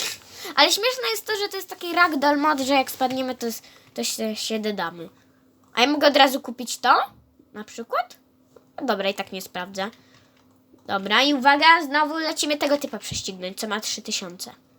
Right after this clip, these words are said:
I, a, my już tak szybko tu jesteśmy?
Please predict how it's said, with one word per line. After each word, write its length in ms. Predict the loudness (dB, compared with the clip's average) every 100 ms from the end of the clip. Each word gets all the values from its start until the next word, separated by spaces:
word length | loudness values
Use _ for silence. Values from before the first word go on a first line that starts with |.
| _ _ _ _ _ _ -20 -20 -20
I, 480 | -12 -6 -4 -2 -2 -4 -10 _ -2
a, 160 | 0 0 _ 0
my 120 | 0
już 100 | 2
tak 140 | 2
szybko 280 | 0 -4 -6
tu 60 | -6
jesteśmy? 380 | -6 -8 -6